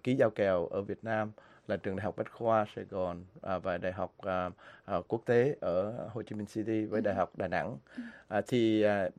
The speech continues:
Speaker 1: các bạn sẽ có cơ hội qua học, à, chương trình thạc sĩ và, à, cái cấp học bổng cho đến năm chục phần trăm.
Speaker 2: năm mươi phần trăm cho cái loại học bổng hai cộng hai
Speaker 1: Thạc sĩ.
Speaker 2: này. Vâng,
Speaker 1: À,
Speaker 2: thạc
Speaker 1: không,
Speaker 2: sĩ.
Speaker 1: cái đó là bốn cộng một.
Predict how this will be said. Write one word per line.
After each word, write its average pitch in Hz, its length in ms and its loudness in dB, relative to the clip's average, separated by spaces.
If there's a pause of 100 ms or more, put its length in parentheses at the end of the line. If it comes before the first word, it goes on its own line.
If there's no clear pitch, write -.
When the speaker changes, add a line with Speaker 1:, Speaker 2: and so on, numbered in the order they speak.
Speaker 1:
các 131 140 0
bạn 101 180 4
sẽ 113 60 -4
có - 140 0
cơ 120 200 0
hội 92 280 -2
qua 107 200 2
học, 101 260 0 (340)
à, - 120 -2
chương 117 220 -2
trình 107 220 -6
thạc 95 200 -4
sĩ 98 300 -4 (360)
và, 104 480 4
à, 98 260 0 (500)
cái 147 100 0
cấp 170 200 10 (140)
học 117 240 0
bổng 101 240 2
cho 123 60 0
đến 117 280 -2
năm 113 140 0
chục - 160 -12
phần 107 160 -16
trăm. 104 120 -6 (320)
Speaker 2:
năm 240 260 2
mươi 202 120 6
phần 180 160 -2
trăm 202 240 2
cho 202 180 -4
cái 233 180 0
loại 226 240 4
học - 160 0
bổng - 200 6
hai 240 160 2
cộng - 200 0
hai 113 100 8
Speaker 1:
Thạc 196 100 0
sĩ. 113 60 4
Speaker 2:
này. 175 140 0 (120)
Vâng, 185 120 2
Speaker 1:
À, - 100 -10
Speaker 2:
thạc 175 100 -2
Speaker 1:
không, 139 120 12
Speaker 2:
sĩ. - 60 6
Speaker 1:
cái 151 80 12
đó 147 100 12
là 143 60 12
bốn 127 180 4
cộng 98 140 -2
một. 98 160 0